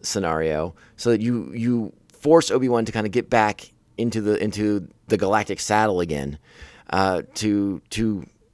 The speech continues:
aid her in, in, in, in the assistance that she will need at, at some point in the, in the very, very near future of this series. <laughs> So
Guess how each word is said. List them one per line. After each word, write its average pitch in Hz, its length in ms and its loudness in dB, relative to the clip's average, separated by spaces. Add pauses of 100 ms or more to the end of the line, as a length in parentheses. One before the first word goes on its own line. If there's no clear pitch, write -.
aid 120 240 0
her 104 260 4
in, 104 240 -2
in, 101 260 -2
in, 95 320 -10
in 104 100 -4
the 104 120 -2
assistance 113 380 -6
that 113 100 -8
she 214 140 -2
will 214 120 0
need 202 320 -2 (200)
at, - 220 -6 (140)
at 80 100 -10
some 82 200 -4
point 80 280 -6 (220)
in 98 160 -2
the, 92 160 -6
in 107 160 -4
the 107 200 -4
very, 117 260 4
very 104 240 4
near 98 160 2
future 135 360 4
of 87 100 4
this 117 160 2
series. 107 480 4
<laughs> - 800 2
So - 480 2